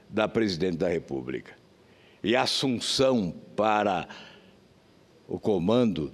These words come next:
da administração federal do ex-presidente da República.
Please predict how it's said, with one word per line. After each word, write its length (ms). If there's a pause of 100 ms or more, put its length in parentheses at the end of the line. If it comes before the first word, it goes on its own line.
da 160
administração 720
federal 720 (360)
do 180
ex-presidente 1000
da 100
República. 840